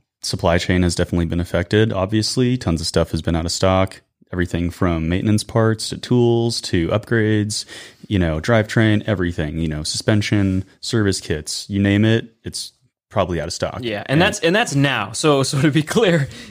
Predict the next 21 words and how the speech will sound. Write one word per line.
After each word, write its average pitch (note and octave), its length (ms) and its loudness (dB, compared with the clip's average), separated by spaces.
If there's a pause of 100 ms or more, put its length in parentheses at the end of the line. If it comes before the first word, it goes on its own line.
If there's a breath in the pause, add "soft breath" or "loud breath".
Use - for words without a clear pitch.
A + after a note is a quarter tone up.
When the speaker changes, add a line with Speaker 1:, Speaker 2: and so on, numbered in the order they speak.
Speaker 2:
in, D#3 260 2
in D3 340 0
April, A#3+ 380 2
May, C#3 640 2
and B2 400 -4
kinda - 260 -4
early C#3+ 320 2
June, B2 400 2
things B2+ 380 -2
were D3+ 200 2
in - 140 -4
stock. - 480 -4 (140)
And A2+ 500 -2
as - 240 -2
cycling, B2 640 0
as A2+ 140 -6
the A2+ 80 -4
popularity A#2 800 2
of G#2 80 -6
cycling G#2 580 -2
soared, G#2+ 800 -2